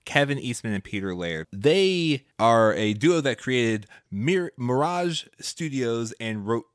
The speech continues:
Ninja Turtles because they were a big fan of comics like Daredevil. Um, and that's why there is, like, kind of loose connection to the Ninja Turtles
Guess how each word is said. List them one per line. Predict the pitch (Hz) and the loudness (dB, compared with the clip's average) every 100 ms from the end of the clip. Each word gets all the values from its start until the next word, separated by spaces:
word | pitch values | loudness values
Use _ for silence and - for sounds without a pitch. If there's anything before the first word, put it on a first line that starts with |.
| _ | _
Ninja | 110 101 | -10 -8
Turtles | 95 110 101 | -8 -6 -6
because | 95 101 95 | -8 -12 -8
they | 107 | -6
were | 104 101 90 | -6 -6 -6
a | 95 | -6
big | 92 110 104 | -6 -8 -8
fan | - 101 104 104 98 98 - _ - | -8 -8 -6 -6 -8 -10 -16 _ -8
of | 104 98 98 95 - _ _ _ _ | -4 -4 -4 -8 -12 _ _ _ _
comics | - 98 101 | -8 -8 -6
like | 113 107 | -10 -6
Daredevil. | 139 160 107 87 87 82 80 - _ _ - | -4 -4 -6 -8 -8 -10 -12 -16 _ _ -16
Um, | 95 90 90 87 90 - | -12 -10 -8 -10 -12 -10
and | 104 107 104 104 101 101 98 - _ | -8 -6 -6 -6 -6 -8 -10 -14 _
that's | - 95 - | -8 -8 -6
why | 92 | -6
there | 92 92 | -4 -4
is, | 90 90 87 | -4 -6 -6
like, | 92 87 - | -8 -10 -12
kind | - 113 92 | -12 -6 -6
of | 95 | -4
loose | 101 104 - | -2 -2 -4
connection | - 101 98 - 104 | -6 -6 -4 -4 -4
to | 104 - 110 104 107 _ _ _ - | -4 -4 -2 -2 -4 _ _ _ -8
the | 104 | -2
Ninja | 104 101 | -2 -2
Turtles | 98 110 104 104 104 | -4 -4 -4 -6 -8